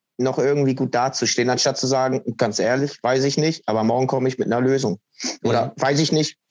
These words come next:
Speaker 1: der weiß das aber, frag ihn mal."
Speaker 2: Ja,
Speaker 1: Also
Speaker 2: genau,
Speaker 1: finde ich
Speaker 2: ja.
Speaker 1: sehr, sehr wichtig und sehr, sehr gut, dass, dass du das auch machst, ja.
Speaker 2: Ja, das ist einfach wichtig. Das ist authentisch.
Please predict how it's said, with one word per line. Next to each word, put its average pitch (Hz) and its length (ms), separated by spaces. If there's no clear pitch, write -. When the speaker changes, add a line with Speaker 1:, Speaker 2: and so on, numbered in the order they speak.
Speaker 1:
der 233 120
weiß 110 180
das 110 160
aber, 104 180
frag 160 320
ihn 147 140
mal." 92 240
Speaker 2:
Ja, 131 200
Speaker 1:
Also 110 200
Speaker 2:
genau, 107 60
Speaker 1:
finde 131 160
ich 117 60
Speaker 2:
ja. 110 40
Speaker 1:
sehr, 143 140
sehr 139 160
wichtig 139 380
und 123 100
sehr, 127 160
sehr 123 140
gut, 120 220
dass, - 320
dass 107 180
du 104 80
das 104 160
auch - 160
machst, - 320
ja. - 160
Speaker 2:
Ja, 123 140
das 120 140
ist 165 160
einfach 107 300
wichtig. 98 460
Das 117 140
ist 143 120
authentisch. 151 640